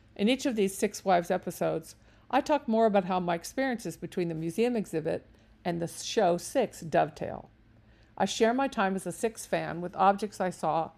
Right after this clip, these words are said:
at Tudor Art Majesty, one wife each month. These episodes are not just straight bios of the Queen. There are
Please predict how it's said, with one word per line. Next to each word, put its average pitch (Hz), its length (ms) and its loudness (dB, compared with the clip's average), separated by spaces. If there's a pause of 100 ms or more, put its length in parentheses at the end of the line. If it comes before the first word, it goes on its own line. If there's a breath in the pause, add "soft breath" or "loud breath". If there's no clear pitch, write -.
(380 soft breath)
at - 260 2
Tudor 214 260 2
Art 165 220 4
Majesty, 160 680 -2 (120)
one 190 320 2
wife 170 260 2
each 160 220 -6
month. 143 320 -6 (640 soft breath)
These 339 200 4
episodes 294 480 2
are 220 100 2
not 214 340 0
just 202 200 -4
straight 180 340 -2
bios 165 360 6
of 151 120 -4
the 147 80 -8
Queen. 165 480 -8 (220)
There - 180 -10
are 160 160 -12